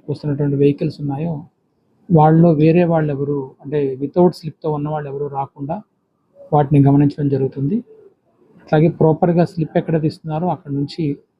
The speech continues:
ఆ స్లిప్ పట్టుకుని వచ్చిన వాళ్ళని ఒక లైన్లో మనం అలౌ చేసేటట్టుగా ప్లాన్ చేస్తున్నాము. మార్నింగ్ సిక్స్ నుంచి ఈవినింగ్ సిక్స్ వరకు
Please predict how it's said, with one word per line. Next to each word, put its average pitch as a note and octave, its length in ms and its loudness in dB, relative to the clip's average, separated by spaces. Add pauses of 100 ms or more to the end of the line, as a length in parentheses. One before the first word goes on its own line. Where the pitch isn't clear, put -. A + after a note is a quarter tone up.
(680)
ఆ D3+ 240 4
స్లిప్ D#3 280 2
పట్టుకుని D#3 300 2
వచ్చిన D3 340 0
వాళ్ళని D3+ 420 0 (360)
ఒక - 200 -12
లైన్లో D3 320 -2
మనం C#3+ 220 -2
అలౌ C#3 160 -2
చేసేటట్టుగా C#3 640 -6
ప్లాన్ C3 320 -16
చేస్తున్నాము. C3+ 500 -12 (720)
మార్నింగ్ E3+ 320 6
సిక్స్ - 260 -2
నుంచి F#3+ 240 4
ఈవినింగ్ E3+ 240 2
సిక్స్ - 300 -12
వరకు D#3+ 320 -4